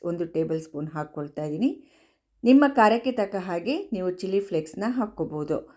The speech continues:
ಕೊತ್ತಂಬರಿ ಸೊಪ್ಪು ಸ್ವಲ್ಪ, ಕರಿಬೇವು ಸ್ವಲ್ಪ ಕಟ್ ಮಾಡಿಬಿಟ್ಟು ಹಾಕ್ಕೊಳ್ತಾ ಇದ್ದೀನಿ. ರುಚಿಗೆ ತಕ್ಕಷ್ಟು ಉಪ್ಪು ಹಾಕ್ಕೊಳ್ಳಿ. ಉಪ್ಪನ್ನ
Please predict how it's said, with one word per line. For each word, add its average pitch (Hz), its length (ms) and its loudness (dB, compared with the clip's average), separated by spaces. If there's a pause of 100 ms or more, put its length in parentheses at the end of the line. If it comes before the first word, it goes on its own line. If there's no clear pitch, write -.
(400)
ಕೊತ್ತಂಬರಿ 294 420 4
ಸೊಪ್ಪು 220 320 -2
ಸ್ವಲ್ಪ, 160 360 -2 (300)
ಕರಿಬೇವು 214 500 0
ಸ್ವಲ್ಪ 160 300 -6
ಕಟ್ 160 340 -6
ಮಾಡಿಬಿಟ್ಟು 160 400 -6 (120)
ಹಾಕ್ಕೊಳ್ತಾ 156 540 -6
ಇದ್ದೀನಿ. 165 260 0 (540)
ರುಚಿಗೆ 302 360 0
ತಕ್ಕಷ್ಟು 185 480 -2 (180)
ಉಪ್ಪು 196 300 -6
ಹಾಕ್ಕೊಳ್ಳಿ. 180 460 0
ಉಪ್ಪನ್ನ 208 500 -2